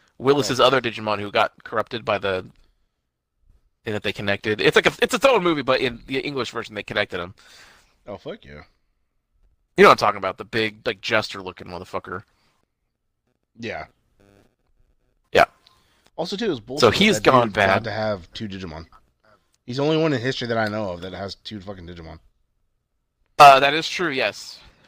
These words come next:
Speaker 2: But that, was that
Speaker 1: Because they were
Speaker 2: because, like,
Speaker 1: twins.
Speaker 2: uh, yeah, I was about to say, was it because, um, was it because of that? Like, it split, like, you know,
Speaker 1: <clears throat>
Speaker 2: Robot twins?
Speaker 1: I, I mean, that's what they were leaning on, I guess, probably.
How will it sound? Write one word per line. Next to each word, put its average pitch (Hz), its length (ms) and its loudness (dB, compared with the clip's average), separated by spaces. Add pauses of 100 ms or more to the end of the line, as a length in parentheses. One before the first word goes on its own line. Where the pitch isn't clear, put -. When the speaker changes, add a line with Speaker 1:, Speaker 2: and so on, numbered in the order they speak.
(680)
Speaker 2:
But - 100 -4
that, 175 120 -4
was 160 140 0
that 180 80 4
Speaker 1:
Because 269 120 0
they 277 80 -2
were 254 80 0
Speaker 2:
because, - 100 -4
like, 269 200 4
Speaker 1:
twins. 107 280 -8 (440)
Speaker 2:
uh, 131 380 -4
yeah, 139 120 2
I - 20 4
was 147 80 0
about 143 80 -6
to 131 60 -8
say, 127 160 -4
was 107 180 -8
it 117 40 -14
because, 127 600 -10 (920)
um, 82 640 -10 (960)
was 110 180 -12
it 107 40 -14
because 110 260 -10
of 98 60 -12
that? 101 360 -6
Like, 98 220 -8
it 95 180 -14
split, 104 500 -10 (220)
like, 90 260 -10
you 95 120 -14
know, 80 180 -14
Speaker 1:
<clears throat> 76 40 -20
Speaker 2:
Robot 113 400 0
twins? 107 280 -12 (1700)
Speaker 1:
I, 151 320 10 (340)
I 131 60 -2
mean, 139 220 -2
that's 127 240 -6
what 120 120 -12
they 95 100 -12
were 85 120 -8
leaning 98 320 -8
on, 90 140 -6
I 90 100 -4
guess, 95 260 -4
probably. 101 640 -4